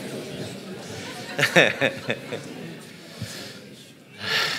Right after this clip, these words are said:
V pomazání Svätého Ducha jsou hlavně dvě věci.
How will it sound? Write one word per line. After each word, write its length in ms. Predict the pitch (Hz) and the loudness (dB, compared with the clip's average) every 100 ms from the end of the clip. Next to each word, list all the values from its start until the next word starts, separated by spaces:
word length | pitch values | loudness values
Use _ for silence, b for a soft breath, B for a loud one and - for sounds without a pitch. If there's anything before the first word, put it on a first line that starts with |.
| B | B
V 140 | B - | B 8
pomazání 480 | 156 170 165 156 | 10 12 10 8
Svätého 320 | 143 147 143 139 | 4 6 8 8
Ducha 240 | 131 131 | 6 4
jsou 160 | 139 127 | 6 8
hlavně 280 | 127 123 | 8 8
dvě 220 | 107 107 104 | 8 8 10
věci. 380 | 104 - - | 8 4 -6